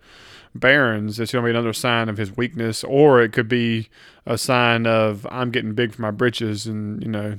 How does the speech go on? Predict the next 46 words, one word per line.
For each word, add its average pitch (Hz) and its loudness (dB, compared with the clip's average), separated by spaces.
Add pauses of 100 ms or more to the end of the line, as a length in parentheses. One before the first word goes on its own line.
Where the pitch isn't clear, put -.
deal 127 4
with 107 0
it," 107 -6
you 120 -8
know? 110 -6
So 117 -6
either 135 2
way, 120 6
it's 107 -4
not 117 -4
a 107 -4
good 107 -4
perception. 107 -6 (640)
And 104 -12
so, - -10 (220)
yeah, 160 2 (120)
I 165 0
mean, 160 -2 (580)
like 170 2
I 151 4
said, 127 2
it's, - -6 (880)
this 170 2
was 156 -2
kinda 139 0
like, 123 0 (100)
I 151 -6
think 160 -4
all 143 6
this 131 0
was 127 -4
kinda 123 -4
set 123 -2
up 123 0
to 120 -8
be 117 -4
more 120 -2
of 110 -6
a 107 -4
situation 117 -8
to 107 -6 (460)
get 131 2
the 120 -4
two 135 0
women 123 -4
together 127 0